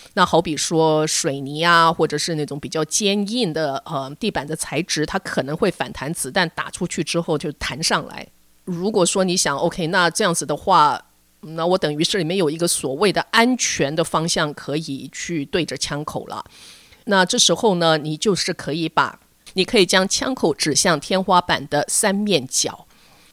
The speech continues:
也就是说你两面墙再加上你的天花板的那一个角落。好，那这个教室呢，就是这个课程的教室，大约可以容纳二十名学生。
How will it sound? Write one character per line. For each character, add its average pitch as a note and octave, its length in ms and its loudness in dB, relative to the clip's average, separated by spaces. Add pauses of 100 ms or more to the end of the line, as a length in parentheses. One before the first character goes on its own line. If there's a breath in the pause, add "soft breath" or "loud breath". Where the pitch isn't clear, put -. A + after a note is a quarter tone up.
(240 loud breath)
也 A#3 120 8
就 C#4+ 160 6
是 B3 140 2
说 A#3+ 220 4
你 A#3 160 4
两 G3 260 4
面 A#3+ 260 4
墙 D#3 320 -2
再 G#3+ 160 4
加 A3 300 4
上 F#3 260 0
你 D3+ 140 -8
的 D3+ 140 -2
天 G#3+ 260 0
花 G3+ 240 4
板 - 380 0 (320 soft breath)
的 E3+ 140 4
那 F3+ 200 0
一 D3+ 80 -6
个 D#3+ 140 0
角 A#2+ 320 -2
落。 E3 340 2 (800 soft breath)
好， F3 360 6
那 D4 180 8
这 F4 240 4
个 G3+ 120 4
教 G3 240 4
室 F#3 220 2
呢， D3+ 400 2
就 F3+ 160 -2
是 E3 160 4
这 E3 100 -2
个 D3+ 80 0
课 C#3 200 -2
程 - 180 -6
的 C#3+ 220 2
教 D#3+ 180 -2
室， D#3+ 100 -4
大 E3 200 2
约 D#3+ 120 0
可 E3 140 -4
以 D#3+ 60 0
容 C#3+ 240 -4
纳 D#3+ 100 0
二 E3+ 160 0
十 C#3+ 160 -4
名 D3 180 -6
学 A#2+ 280 -8
生。 F#3 360 -2